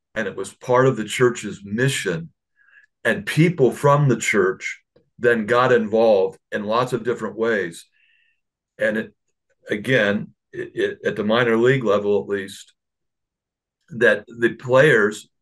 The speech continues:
often need a place to stay. People from the church opened up their homes. People served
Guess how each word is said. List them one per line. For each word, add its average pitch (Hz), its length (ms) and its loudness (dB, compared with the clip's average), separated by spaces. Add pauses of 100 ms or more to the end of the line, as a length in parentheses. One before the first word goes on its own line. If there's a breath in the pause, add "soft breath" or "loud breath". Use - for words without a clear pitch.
often 131 320 -2
need 127 160 -6
a 131 40 -8
place 120 300 -2
to 120 60 -12
stay. 123 380 -8 (100)
People 139 260 -6
from 120 160 -6
the 113 80 -8
church 120 480 -2
opened 120 300 -4
up 110 160 -4
their 101 160 -6
homes. 101 480 -10 (420 loud breath)
People 135 500 0 (100)
served 131 840 2